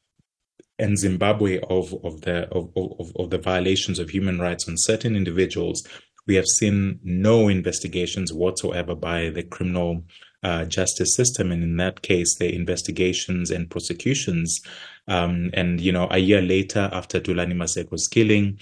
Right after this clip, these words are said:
there has been no response from the government. Um, there's been a lot of hoodwinking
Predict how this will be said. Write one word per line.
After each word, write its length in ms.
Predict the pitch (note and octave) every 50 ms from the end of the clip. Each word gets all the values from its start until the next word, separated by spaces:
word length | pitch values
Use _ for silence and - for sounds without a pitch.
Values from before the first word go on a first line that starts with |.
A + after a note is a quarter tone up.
| - - - _ -
there 100 | G2+ F2+
has 120 | D#2+ D#2+
been 200 | F2 F2 F2 F2
no 120 | F#2 G2
response 460 | F#2+ F#2+ F2+ - - - F#2 F2+ F2 -
from 160 | - F2 E2+
the 100 | F2 E2+
government. 640 | E2 - A2 G#2 G#2 G#2 G#2 G2+ G2+ G2+ G2 F#2+ - - F#2
Um, 320 | F#2 E2+ E2+ E2+ E2+ E2+
there's 180 | F2 E2+ E2 E2
been 180 | - F#2+ F2+
a 40 | F2
lot 160 | E2+ F2+ F2
of 180 | F2+ E2 D#2 D#2
hoodwinking 840 | F#2 G#2+ G#2+ F#2+ - G2 F#2+ F#2+ F#2 - G#2 F#2+ F#2 F#2 F2+ E2+